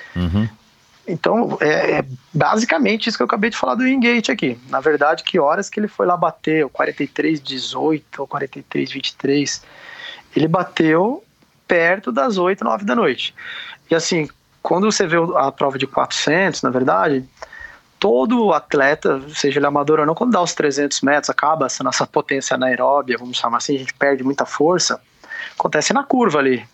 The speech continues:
Speaker 2: na entrada da curva. Depois de trinta segundos vai cair todo mundo ali.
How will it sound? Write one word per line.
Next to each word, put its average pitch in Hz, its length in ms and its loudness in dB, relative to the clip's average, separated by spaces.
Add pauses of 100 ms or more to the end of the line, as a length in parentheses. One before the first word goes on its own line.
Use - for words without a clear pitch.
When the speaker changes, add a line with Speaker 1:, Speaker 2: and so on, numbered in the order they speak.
(140)
Speaker 2:
na 151 160 -6
entrada 143 300 0
da 214 100 2
curva. 196 400 0 (320)
Depois 147 300 0
de 156 80 -4
trinta 147 320 0
segundos 180 360 0
vai 214 120 2
cair 185 200 0
todo 170 200 0
mundo 220 280 4
ali. 131 200 -2